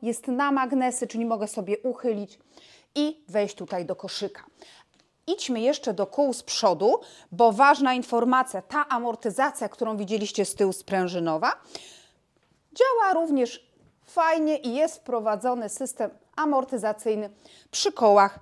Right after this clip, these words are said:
z przodu. Koła z przodu możemy również blokować na gorszy teren, wtedy nie będą wpadać w wibracje, jak będziecie chcieli przejechać jakąś leśną drogą i szybciutko odblokować,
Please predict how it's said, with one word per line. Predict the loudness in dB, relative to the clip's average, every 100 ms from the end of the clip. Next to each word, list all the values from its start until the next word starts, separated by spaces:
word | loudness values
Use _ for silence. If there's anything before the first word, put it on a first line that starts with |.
| -12
z | -12
przodu. | -8 2 2 2 -4 -16 -20 _
Koła | 0 2 2
z | -2
przodu | -4 0 0 -2 -6 -6
możemy | -4 -2 -2 -2
również | -6 -8 -8
blokować | 0 0 4 2 2 -2 -4 _
na | -10 -6 -2
gorszy | 0 0 0 -6
teren, | 0 2 2 0 -6 -20 _
wtedy | -8 -4 0
nie | 0
będą | 2 2 2 -2 -6 _
wpadać | _ 0 2 0 -2
w | -6
wibracje, | -6 -2 0 0 -2
jak | -4
będziecie | -6 -8 -10 -12
chcieli | -10 -12
przejechać | -8 -6 -6 -6
jakąś | -8 -10 -8
leśną | -6 -8 -8 -6
drogą | -4 -2 -4 -10 -20 _ _ _ -2
i | -2
szybciutko | -2 -4 -4 -2 0 0
odblokować, | 2 0 2 -2 -2 -2 -2